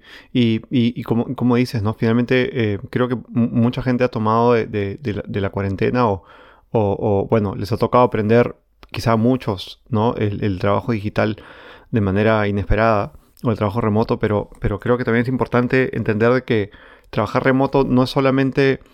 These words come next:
tener un montón de reuniones virtuales o no es, no se trata de emular a la, a la oficina, ¿no? Creo que rescato mucho la pregunta que,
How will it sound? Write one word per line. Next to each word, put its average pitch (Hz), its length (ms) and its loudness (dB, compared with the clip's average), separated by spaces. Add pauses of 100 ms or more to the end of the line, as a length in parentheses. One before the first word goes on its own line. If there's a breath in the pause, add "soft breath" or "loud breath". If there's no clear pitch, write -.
(460 soft breath)
tener 117 220 4
un 131 60 2
montón 131 240 2
de 131 100 6
reuniones 117 400 2
virtuales 123 760 0
o 107 180 2
no 113 160 4
es, 135 200 -2
no 127 120 2
se 117 100 -6
trata 127 320 2
de 117 240 2
emular 110 360 2
a 127 40 0
la, - 140 -2
a - 180 -2
la 104 80 2
oficina, 104 460 0
¿no? 120 180 0
Creo 120 220 0
que 110 180 0
rescato 123 380 0
mucho 131 240 0
la 123 160 0
pregunta 110 420 0
que, 101 260 -2